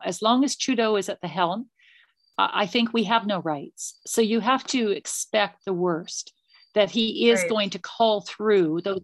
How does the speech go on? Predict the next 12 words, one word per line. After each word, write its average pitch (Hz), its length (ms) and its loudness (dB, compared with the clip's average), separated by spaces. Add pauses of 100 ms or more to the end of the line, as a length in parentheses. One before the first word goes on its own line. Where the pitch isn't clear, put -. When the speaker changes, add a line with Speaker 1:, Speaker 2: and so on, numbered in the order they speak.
(140)
Speaker 1:
ninety-two 214 500 2
thousand 190 560 0
people 185 420 -4
who 185 180 -4
donated 190 560 0
money, 185 580 -6 (380)
you 196 180 0
know, 170 140 -4
through 190 220 -4
GiveSendGo 190 720 2
or 170 160 0
GoFundMe. 196 720 0